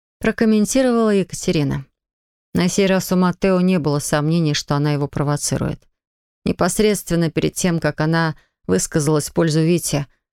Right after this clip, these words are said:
он отправил ей смс-ку, спрашивая, что она думает об этом предложении. Но она предпочла ответить остальным,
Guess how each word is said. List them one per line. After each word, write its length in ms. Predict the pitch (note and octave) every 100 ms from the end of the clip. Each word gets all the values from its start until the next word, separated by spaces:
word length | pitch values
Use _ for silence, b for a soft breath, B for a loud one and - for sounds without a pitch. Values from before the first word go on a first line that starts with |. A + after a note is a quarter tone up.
| _ _
он 160 | G3 G3
отправил 480 | - G3+ F#3 F3
ей 180 | E3+ F3
смс-ку, 560 | E3+ G3 G3+ G3 - -
спрашивая, 720 | - - D3 - C#3+ C#3+ D3 - _ _
что 280 | - - A3
она 240 | G#3 F3
думает 380 | C#3 D#3+ D3+ C#3+
об 120 | D#3+
этом 220 | D3 D3+
предложении. 720 | D3+ D#3 E3 D#3+ C#3+ C#3 D3 - _ _ _ _ _ _
Но 120 | F3+ E3+
она 200 | E3 E3
предпочла 680 | F#3+ F#3 F3 E3+ - F3
ответить 440 | F3 D#3+ D#3 D3+ D#3
остальным, 600 | D3+ - D3+ D3+ F#3+